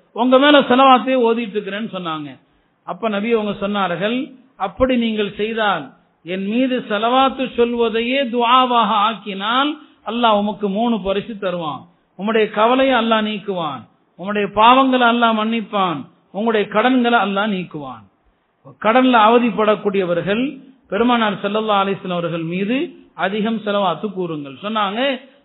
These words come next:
"துஆ முழுவதையும் செலவாத்தாக நீங்கள் ஆக்கினால் உங்களுடைய கவலைகள் போக்கப்படும், பாவங்கள் மன்னிக்கப்படும், கடன்கள் நீக்கப்படும்" என்று ரசூல் ஸல்லல்லாஹு அலைஹி வஸல்லம் அவர்கள்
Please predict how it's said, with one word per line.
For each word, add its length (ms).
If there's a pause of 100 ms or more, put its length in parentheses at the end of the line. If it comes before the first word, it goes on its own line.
(100)
"துஆ 380
முழுவதையும் 800
செலவாத்தாக 680
நீங்கள் 300
ஆக்கினால் 760 (300)
உங்களுடைய 540
கவலைகள் 640
போக்கப்படும், 640 (400)
பாவங்கள் 520
மன்னிக்கப்படும், 800 (340)
கடன்கள் 520
நீக்கப்படும்" 600
என்று 280 (440)
ரசூல் 340
ஸல்லல்லாஹு 380
அலைஹி 120
வஸல்லம் 240
அவர்கள் 320